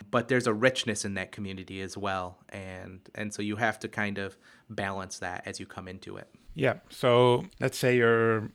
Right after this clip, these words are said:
Speaker 2: open to enter into the WordPress space. Now,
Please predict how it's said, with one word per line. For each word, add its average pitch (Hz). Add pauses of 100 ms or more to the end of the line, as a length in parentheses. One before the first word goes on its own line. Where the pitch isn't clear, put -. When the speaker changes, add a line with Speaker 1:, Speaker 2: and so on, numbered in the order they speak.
(140)
Speaker 2:
open 110
to 104 (140)
enter 107
into 107
the 104
WordPress 107
space. 98
Now, 98